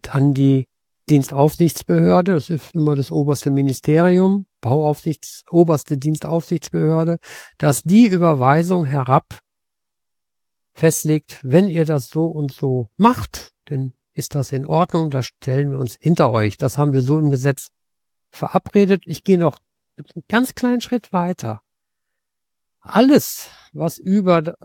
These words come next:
also ohne Rechtsgrundlage gefordert wird vom Bauamt, wenn man's mal ganz ernst nimmt, ist willkürlich, vorsätzlich, fahrlässig.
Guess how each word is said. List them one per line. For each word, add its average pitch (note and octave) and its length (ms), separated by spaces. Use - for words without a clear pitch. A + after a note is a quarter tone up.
also D#3+ 280
ohne C4+ 340
Rechtsgrundlage C3 1080
gefordert A3+ 600
wird A#2 180
vom A#2 240
Bauamt, A#2 640
wenn D3 100
man's D3 180
mal D#3 120
ganz A#3+ 360
ernst D#3+ 400
nimmt, C3+ 380
ist - 300
willkürlich, F3 800
vorsätzlich, F#3+ 1120
fahrlässig. C3+ 920